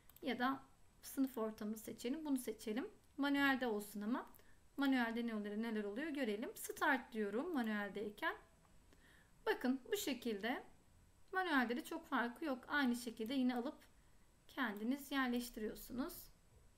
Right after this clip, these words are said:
Evet. Öğretmen ortada. Bu daha çok sınıf ortamına uygun arkadaşlar. Change dediğimizde de yine aynı şekilde de manuelde olsa, otomatik de olsa tercihler var. Mesela şunu seçelim.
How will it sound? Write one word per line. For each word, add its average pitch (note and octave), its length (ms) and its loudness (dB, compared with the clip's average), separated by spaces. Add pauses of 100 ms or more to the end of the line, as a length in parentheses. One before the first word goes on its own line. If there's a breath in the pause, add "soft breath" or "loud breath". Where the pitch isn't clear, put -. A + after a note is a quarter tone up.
(1600)
Evet. - 420 -2 (580)
Öğretmen A#3 560 0
ortada. A#3+ 440 -2
Bu E4 100 -6
daha F#4+ 180 6
çok F4+ 220 -4
sınıf B3 280 2
ortamına G#3+ 480 0
uygun G3+ 260 -2
arkadaşlar. G#3+ 920 -4 (420 soft breath)
Change F#4 360 -2
dediğimizde G3+ 720 -2
de C#4 200 0 (460 soft breath)
yine E4 160 -2
aynı E4 280 6
şekilde G#3 520 -4
de B3 80 2
manuelde C#4 560 2
olsa, G#3 220 -2
otomatik C4 500 -2
de G#3+ 60 0
olsa G#3 480 -2 (560 loud breath)
tercihler D4 800 0
var. C4+ 540 -2
Mesela - 240 -6
şunu D#4+ 240 -6
seçelim. A#3 520 -4